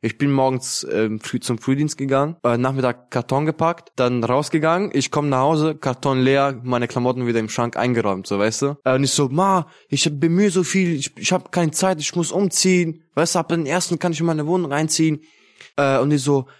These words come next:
"Nein, bleib hier, du kannst immer noch kündigen." Ich so, "Nein, das geht nicht", weißt du? Und die f-, dann hat geweint, so, "Ja, wer hat dich dann gezwungen?"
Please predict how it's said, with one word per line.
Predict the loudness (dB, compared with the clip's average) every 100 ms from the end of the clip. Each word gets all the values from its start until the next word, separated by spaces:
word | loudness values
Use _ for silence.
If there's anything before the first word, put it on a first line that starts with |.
| _
"Nein, | -8 -4 -2 0
bleib | 0 -2 -2
hier, | 0 2 2
du | 0
kannst | -2 -2 0
immer | 0
noch | 0 -2
kündigen." | -2 -2 0 0 0
Ich | -2
so, | 0
"Nein, | 2 2 2
das | 0
geht | -2 -2 0
nicht", | -2 0
weißt | -2 -2 -4
du? | -6 -12 -18 -4
Und | 0
die | 0
f-, | -2 -12 -18 -20 _ _ -6
dann | -2
hat | -2 -4
geweint, | -2 0 0
so, | -4 -2
"Ja, | 0 0 -2 -4
wer |
hat | -4
dich | -4
dann | -4 -4
gezwungen?" | -4 -2 0 0 0 -2 -6